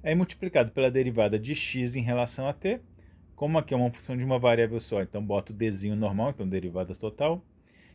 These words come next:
E aí agora ainda tem mais esse termo, derivada parcial de f em relação a y vezes dy dt, ok? Então só esse pedacinho aqui seria bem parecido com o que a gente tinha pra uma variável, só que agora, como tem essa variável extra, então tem esse termo extra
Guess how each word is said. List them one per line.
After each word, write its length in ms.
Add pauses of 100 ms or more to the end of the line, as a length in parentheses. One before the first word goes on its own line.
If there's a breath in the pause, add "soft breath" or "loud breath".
(100)
E 60
aí 260
agora 300
ainda 260
tem 240
mais 240
esse 180
termo, 300
derivada 420
parcial 480
de 120
f 200
em 40
relação 400
a 40
y 380
vezes 400
dy 300
dt, 600 (440)
ok? 420 (420 soft breath)
Então 200
só 340
esse 160
pedacinho 480
aqui 140
seria 260
bem 180
parecido 400
com 140
o 60
que 180
a 60
gente 260
tinha 100
pra 140
uma 140
variável, 500 (480 soft breath)
só 160
que 100
agora, 240
como 220
tem 140
essa 440
variável 500
extra, 280
então 240
tem 340
esse 380
termo 400
extra 440